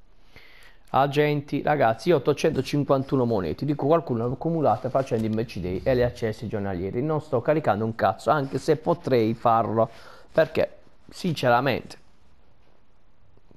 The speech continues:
un bonifico mensile da parte di Google, YouTube sta arrivando. Non, non granché, ma abbastanza. Quindi, ma non darò un cazzo. Eh, qua ci sono tre giri gratis.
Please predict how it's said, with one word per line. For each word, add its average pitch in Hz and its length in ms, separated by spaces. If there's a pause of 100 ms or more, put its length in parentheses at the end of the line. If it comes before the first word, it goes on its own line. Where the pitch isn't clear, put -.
(640)
un 196 120
bonifico 175 540
mensile 143 720
da 147 160
parte 127 400
di 113 300 (200)
Google, 151 560 (840)
YouTube 123 500 (100)
sta - 240
arrivando. 50 480 (520)
Non, 180 400
non 180 280
granché, 165 580 (540)
ma - 120
abbastanza. - 720 (140)
Quindi, 107 600 (640)
ma 220 140
non 156 140
darò 123 160
un 107 100
cazzo. - 320
Eh, 131 760
qua 214 300
ci 165 140
sono 160 180
tre 165 220
giri 135 260
gratis. - 720